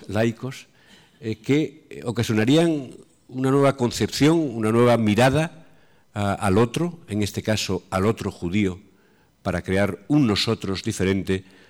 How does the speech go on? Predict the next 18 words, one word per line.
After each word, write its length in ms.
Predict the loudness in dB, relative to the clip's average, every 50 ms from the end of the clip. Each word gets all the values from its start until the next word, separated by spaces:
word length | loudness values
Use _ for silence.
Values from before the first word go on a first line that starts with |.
| _ _ _ _ _
a 80 | -6 -4
la 220 | -4 -4 -4 -6
que 260 | -6 -6 -4 -4 -6 -6 -4
da 120 | -2 0 0
lugar, 500 | 0 0 0 0 -2 -2 -4 -8 -12 -14 _
sin 220 | -12 -8 -4 -2 0
ninguna 240 | 2 2 2 2
duda, 460 | 0 -2 -2 -2 0 -2 -2 -4 -8 -16 -20 _ _ _ _ _ _ _ _ -4
dentro 340 | -2 -2 -2 -2 -2 -4
de 100 | -4 -4
poco 240 | -4 -6 -6 -6 -4
tiempo, 540 | -2 -2 -2 -2 -4 -6 -6 -6 -6 -6 -8 _ _ _ -18
en 120 | -14 -10
términos 420 | -8 -8 -8 -6 -8 -10 -10 -12
históricos, 580 | -14 -10 -8 -6 -6 -6 -8 -8 -10 -10 -12 -12
me 140 | -12 -12 -10
estoy 180 | -6 -4 -4
refiriendo, 580 | -4 -4 -8 -8 -6 -6 -6 -6 -6 -8 -10 -10